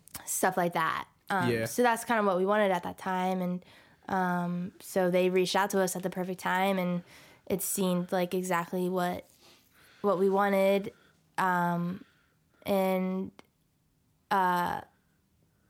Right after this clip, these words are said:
Speaker 1: we kind of s-, made the decision pretty quickly and a little impulsively, I would say, to sign,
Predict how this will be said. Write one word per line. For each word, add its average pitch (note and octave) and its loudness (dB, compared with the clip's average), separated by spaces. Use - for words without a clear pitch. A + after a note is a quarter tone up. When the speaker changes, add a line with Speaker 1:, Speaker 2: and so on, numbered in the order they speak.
Speaker 1:
we G3 0
kind G#3+ 2
of G#3 -10
s-, - -6
made A#3 4
the G#3+ 4
decision G3+ 2
pretty G3+ 0
quickly F#3 0
and F#3 0
a G3+ 0
little G3 2
impulsively, F#3 -2
I F#3 0
would F3 -2
say, F3 -2
to F3 0
sign, F3 0